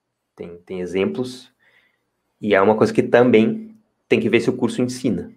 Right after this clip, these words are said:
também é, é importante. Outro conceito bem importante que a gente vê que às vezes os cursos não ensinam é um, um, uma forma de versionar o teu código. Então, hoje a forma mais conhecida é o Git.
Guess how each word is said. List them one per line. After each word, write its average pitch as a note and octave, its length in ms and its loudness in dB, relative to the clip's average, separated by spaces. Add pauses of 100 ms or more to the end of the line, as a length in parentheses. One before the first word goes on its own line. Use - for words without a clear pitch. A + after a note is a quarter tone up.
(440)
também F2+ 280 -4
é, F#2+ 80 -4
é - 100 -10
importante. G#2+ 580 -4 (1120)
Outro A#2 220 2
conceito B2+ 720 2 (100)
bem A2 180 4
importante A#2 560 2
que G#2+ 80 0
a G2+ 40 0
gente G#2+ 280 -2
vê G#2+ 260 2
que A2 80 2
às A2+ 80 2
vezes A2 200 0
os G#2+ 100 -8
cursos B2 220 -6
não B2 160 4
ensinam C3 380 0
é C3 220 4 (1400)
um, A#2 100 0
um, B2+ 720 0 (400)
uma A#2+ 140 0
forma C#3 240 4
de D3 120 2
versionar C#3+ 480 4
o - 40 0
teu D#3 120 -4
código. G#2+ 440 -2 (160)
Então, F#2+ 220 -6
hoje A2+ 160 2
a A#2+ 80 -2
forma A#2+ 280 2
mais A#2 460 0
conhecida B2+ 800 0
é E3+ 60 8
o F3 120 2
Git. - 420 -12